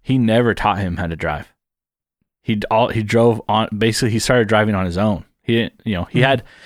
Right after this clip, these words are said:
Speaker 1: obviously, he had the support of whatever his dad's team was, you know?
Speaker 2: Yeah, yeah, yeah.
Speaker 1: But his dad never went to his races.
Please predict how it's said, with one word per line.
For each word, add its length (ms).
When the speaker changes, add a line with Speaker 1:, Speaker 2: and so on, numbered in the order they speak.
Speaker 1:
obviously, 460
he 120
had 180
the 40
support 400
of 140
whatever 320
his 160
dad's 340
team 400
was, 420
you 120
know? 80
Speaker 2:
Yeah, 100
yeah, 240
yeah. 140
Speaker 1:
But 100
his 120
dad 280
never 300
went 240
to 240
his 200
races. 500